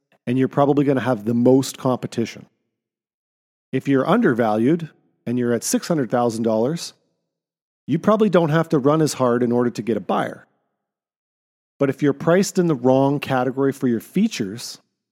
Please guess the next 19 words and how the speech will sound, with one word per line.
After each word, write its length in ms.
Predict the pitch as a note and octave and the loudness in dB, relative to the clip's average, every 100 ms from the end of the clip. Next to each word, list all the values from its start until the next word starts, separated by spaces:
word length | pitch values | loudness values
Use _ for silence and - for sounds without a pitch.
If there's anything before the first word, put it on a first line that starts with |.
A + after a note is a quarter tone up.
| _ _ _ _ | _ _ _ _
you're 140 | A#2+ B2+ | -2 0
gonna 140 | D3+ | 0
find 340 | D#3 C#3+ C#3 D3 | 0 0 0 0
yourself 360 | C#3+ D3 C#3 - | 0 0 -2 -4
up 180 | - | -6
against 320 | B2 A2 A2 - | -4 -4 -6 -8
some 100 | B2 | -12
stiff 320 | - A#2 - | -8 -8 -8
competition. 640 | - A2+ - A3 - F#2+ _ _ _ _ _ _ _ _ _ _ _ _ | -8 -8 -2 -2 -2 -8 _ _ _ _ _ _ _ _ _ _ _ _
And 120 | B2 | -6
if 120 | B2+ | -2
you 80 | D#3 | 0
don't 220 | F3 F#3 | 0 0
place 380 | - F3 E3+ E3 | 0 2 2 0
in 80 | C#3+ | -4
the 60 | |
top 320 | C3 C#3 C3+ - | -2 0 -2 -2
ten 220 | C#3 A#2 | -4 -2
percent, 560 | B2 - G3+ G#3+ - | -4 0 0 0 -6